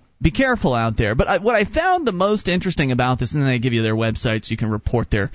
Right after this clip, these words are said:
uh, you can report these hoax emails. What I found interesting was that what really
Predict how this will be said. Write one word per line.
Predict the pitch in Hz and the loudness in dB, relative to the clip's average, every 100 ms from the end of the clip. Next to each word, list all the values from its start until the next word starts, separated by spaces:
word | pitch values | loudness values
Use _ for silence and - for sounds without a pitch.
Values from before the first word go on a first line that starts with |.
| - - - | -12 -20 -4
uh, | 101 | 0
you | 101 | 0
can | 101 | 0
report | 104 110 110 | 0 0 0
these | 101 92 | -2 0
hoax | 120 104 | -2 0
emails. | 117 113 82 - - _ _ - | 0 0 -2 -6 -14 _ _ -8
What | - 135 | -2 0
I | 185 | 2
found | 254 247 | 2 0
interesting | 202 175 139 123 | 0 0 0 2
was | 117 113 - | 0 0 0
that | 117 110 - _ _ - _ _ _ _ _ | -2 -2 -12 _ _ -20 _ _ _ _ _
what | 175 160 - - - | 0 0 0 -6 -8
really | - 196 247 247 233 | -4 -2 -2 -2 -4